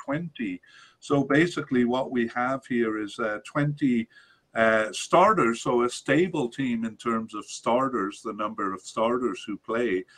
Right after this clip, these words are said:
And, um, on the other hand, a lot of players on the periphery. And we did see, uh, quite a few players who, who were called up to the squad but didn't really see any action. They were just maybe coming in as subs or even just on the bench. Did you notice that?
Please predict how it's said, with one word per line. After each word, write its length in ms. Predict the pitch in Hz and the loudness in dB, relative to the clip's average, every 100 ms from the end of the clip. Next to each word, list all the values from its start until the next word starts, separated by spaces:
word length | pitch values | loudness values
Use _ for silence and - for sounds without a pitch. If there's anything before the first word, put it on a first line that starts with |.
| - _ - | -20 _ -4
And, 340 | 110 110 107 | 0 0 2
um, 520 | 107 104 104 101 104 - _ _ _ _ _ | 2 4 2 -2 -16 -20 _ _ _ _ _
on 160 | 151 127 | 2 4
the 140 | 135 | 6
other 220 | 135 135 120 | 6 6 4
hand, 280 | 120 117 | 4 2
a 60 | 117 | 2
lot 300 | 113 131 139 | 4 6 6
of 80 | 120 | 2
players 420 | 135 127 117 113 | 2 4 4 2
on 180 | 117 117 | -6 -6
the 80 | 110 | -8
periphery. 800 | - 113 120 143 147 117 101 | -4 -2 -2 -2 0 0 0
And 160 | 101 123 | -2 0
we 140 | 131 | 2
did 340 | 120 131 139 143 | 2 0 0 -2
see, 480 | - 117 110 107 - - - _ - | -2 0 0 -2 -8 -20 -20 _ -2
uh, 300 | 107 107 110 - | 0 2 0 0
quite 280 | 135 135 | 2 4
a 40 | 123 | 2
few 260 | - 117 | 0 -2
players 560 | 113 117 110 104 101 - - | 0 -2 0 0 -4 -6 -2
who, 460 | 117 113 110 107 | 2 2 -2 -6
who 560 | _ - 117 113 107 107 _ - _ _ _ _ _ _ _ _ _ _ 127 | _ -2 0 2 -2 -6 _ -20 _ _ _ _ _ _ _ _ _ _ 2
were 240 | 123 120 | 4 4
called 380 | - 135 123 123 | 4 4 4 4
up 200 | 131 - | 2 2
to 140 | 135 | -2
the 120 | 113 | -2
squad 480 | 110 - 120 110 107 | -4 -4 2 2 2
but 160 | 113 - | -4 -2
didn't 280 | 123 117 107 | -2 -2 -2
really 320 | 117 110 104 | 0 0 -4
see 340 | - 110 104 | -4 -4 -4
any 320 | 107 107 104 | -4 -6 -8
action. 560 | 98 104 107 - 101 92 | -2 -2 -2 -6 -6 -6
They 140 | 98 | -4
were 140 | 92 95 | -2 -4
just 280 | - 104 - | -6 -8 -4
maybe 300 | 113 117 113 | 2 2 2
coming 380 | - 107 104 98 | -2 -4 -4 -6
in 220 | 98 95 | -6 -6
as 120 | 95 | -8
subs 460 | - - 98 95 - | -6 -6 -6 -8 -10
or 160 | 98 | -6
even 300 | 98 98 98 | -6 -8 -10
just 320 | 92 98 - 101 | -10 -10 -10 -12
on 160 | 95 | -12
the 80 | 95 | -10
bench. 380 | 104 104 95 - | -8 -8 -10 -12
Did 200 | 101 98 | -10 -2
you 160 | 113 | -2
notice 420 | 107 104 113 131 - | 0 -2 0 -2 -2
that? 240 | 143 160 | -2 -2